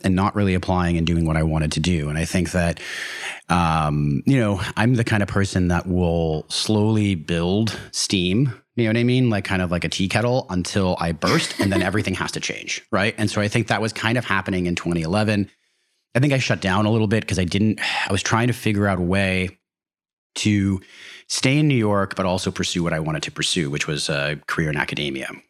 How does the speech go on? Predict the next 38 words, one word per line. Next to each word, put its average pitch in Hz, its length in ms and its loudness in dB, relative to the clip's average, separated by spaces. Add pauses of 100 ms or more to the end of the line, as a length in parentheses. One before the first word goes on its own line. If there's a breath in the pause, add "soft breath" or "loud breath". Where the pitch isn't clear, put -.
(180)
And, 90 680 0 (100)
um, 80 800 0
you 101 80 0
know, 85 280 0
I 85 100 -4
was 85 220 -2
married 98 260 2
at 101 40 -10
the 101 60 -2
time. 95 600 0
She's - 240 -4
super 87 280 -2
wonderful. 90 600 0 (560 loud breath)
Uh, 82 760 2 (160)
and, 87 360 2
but 90 120 0
at 82 40 -2
the 95 60 -2
same 95 220 0
time, 90 160 0
I 87 80 2
think 87 240 -2
we 90 80 0
were 82 80 -2
starting 87 560 0
to - 240 -4
have 82 600 0
diverging 85 960 0 (120)
goals 80 520 -4 (100)
in 82 100 -2
life. 64 320 -4
I 80 80 0
think 78 240 -2
that, 78 320 -2
you 95 100 0
know, 82 120 0
her 95 200 0
goal 90 400 0